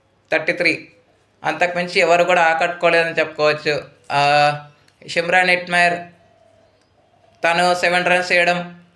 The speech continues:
కానీ వన్ ఫిఫ్టీ మార్క్ రీచ్ అయింది ఆర్ఆర్కి అంటే దాంట్లో జఫ్రా ఆర్చర్ రోల్ చాలా ఉందని చెప్పుకోవచ్చు. ఎందుకంటే తను కొన్ని బౌండరీస్ కూడా కన్సిడర్ చేశాడు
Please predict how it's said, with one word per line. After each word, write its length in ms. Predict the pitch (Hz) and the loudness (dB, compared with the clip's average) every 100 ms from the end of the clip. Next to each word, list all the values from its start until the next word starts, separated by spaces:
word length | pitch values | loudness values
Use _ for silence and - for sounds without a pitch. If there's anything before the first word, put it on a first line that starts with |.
| - | -2
కానీ 420 | 185 202 226 233 - | 0 0 -2 -4 -6
వన్ 240 | 160 170 175 | -2 -2 0
ఫిఫ్టీ 360 | 208 208 - | -4 -2 -2
మార్క్ 380 | 214 190 190 196 | 0 0 -2 -2
రీచ్ 260 | 185 185 185 | -2 -2 0
అయింది 340 | 180 185 185 | -2 0 0
ఆర్ఆర్కి 580 | - 151 160 165 170 165 | 0 0 2 0 -2 -2
అంటే 280 | 156 156 180 | -2 0 -2
దాంట్లో 580 | 165 156 147 170 180 - _ _ _ _ | 0 -2 0 -2 -2 -6 _ _ _ _
జఫ్రా 480 | 127 156 165 - 180 | -2 0 0 0 0
ఆర్చర్ 480 | 170 - - 175 - - - | 2 0 0 0 0 -10 -10
రోల్ 400 | 139 156 185 180 180 - _ 143 | -2 2 2 0 -6 -18 _ -2
చాలా 360 | 143 156 170 | 0 2 2
ఉందని 300 | 170 160 160 | 2 0 -2
చెప్పుకోవచ్చు. 580 | 156 151 - 151 147 147 - _ _ _ _ _ _ - _ _ _ - | -2 -4 -2 -2 -2 -8 -8 _ _ _ _ _ _ -20 _ _ _ -10
ఎందుకంటే 400 | 131 151 180 180 | -4 0 0 0
తను 420 | 185 185 180 165 - _ _ _ _ _ _ _ - | 0 2 0 -2 -8 _ _ _ _ _ _ _ -4
కొన్ని 180 | 170 165 | -2 0
బౌండరీస్ 520 | 156 175 185 196 - | 2 2 2 -2 -2
కూడా 200 | 185 180 | 0 0
కన్సిడర్ 560 | 180 165 185 175 175 170 | 0 -2 0 0 0 0
చేశాడు 720 | 160 156 170 160 180 - | 0 2 2 2 0 -4